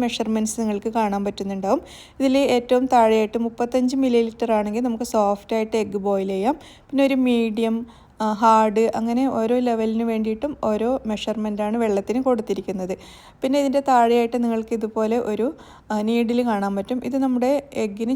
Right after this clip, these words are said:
ചെറിയൊരു ഹോൾ ഉണ്ടാക്കാൻ വേണ്ടിയിട്ടാണ്, അത് ഞാൻ കാണിക്കാം. അത് ആവശ്യമില്ലാത്ത സമയത്ത് അടച്ചു വെക്കാൻ ഇതിനൊരു ചെറിയ ലിഡും കൂടി വരുന്നുണ്ട്. ഇതാണ് അഗാരോ എഗ് ബോയിലറിൻ്റെ, ആ, സ്റ്റെയിൻലെസ് സ്റ്റീൽ ഹീറ്റിംഗ് പ്ലേറ്റ്. ഇവിടെയാണ് നമ്മൾ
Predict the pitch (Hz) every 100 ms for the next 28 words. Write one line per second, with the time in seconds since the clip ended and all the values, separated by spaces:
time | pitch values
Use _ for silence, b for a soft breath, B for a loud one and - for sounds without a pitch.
0 | 262 226 233 254 247 226 220 233 202 196
1 | 202 190 190 202 208 220 220 220 220 202
2 | 190 190 254 320 _ _ _ _ _ _
3 | _ _ - 277 277 277 262 262 262 254
4 | 247 254 262 240 240 262 233 226 226 220
5 | 247 277 233 226 226 277 277 233 240 233
6 | 202 233 233 226 214 202 202 202 285 _
7 | _ _ _ - 254 285 277 311 254 233
8 | 240 240 277 240 214 220 233 226 226 226
9 | 311 359 B B B - 220 226 - 233
10 | 233 233 240 - 285 269 233 226 247 247
11 | 226 196 202 214 233 240 269 247